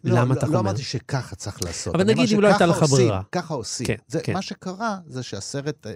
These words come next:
Speaker 1: הפך לסרט הייצוגי של יותר מכל, הוא נעשה בתחילתו, כן, זה הסרט
Speaker 2: מהמם.
Speaker 1: הראשון. אגב, גם ארבע מאות המלכות.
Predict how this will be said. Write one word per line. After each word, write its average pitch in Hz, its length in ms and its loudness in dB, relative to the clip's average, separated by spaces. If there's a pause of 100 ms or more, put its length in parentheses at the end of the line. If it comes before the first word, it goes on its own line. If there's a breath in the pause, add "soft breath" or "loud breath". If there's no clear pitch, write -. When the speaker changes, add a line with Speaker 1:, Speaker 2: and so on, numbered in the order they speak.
(120)
Speaker 1:
הפך 180 440 -2
לסרט 147 400 -4
הייצוגי 101 800 -4
של 82 280 -10
יותר 87 320 -6
מכל, 98 220 -4 (100)
הוא 87 160 -8
נעשה 85 180 -4
בתחילתו, 101 680 -2
כן, 107 160 -4
זה 76 100 -10
הסרט 80 320 -10
Speaker 2:
מהמם. 131 160 -2
Speaker 1:
הראשון. 123 460 2 (160)
אגב, 143 420 -4
גם 131 180 -2
ארבע 131 200 -2
מאות 143 160 -4
המלכות. 139 540 -6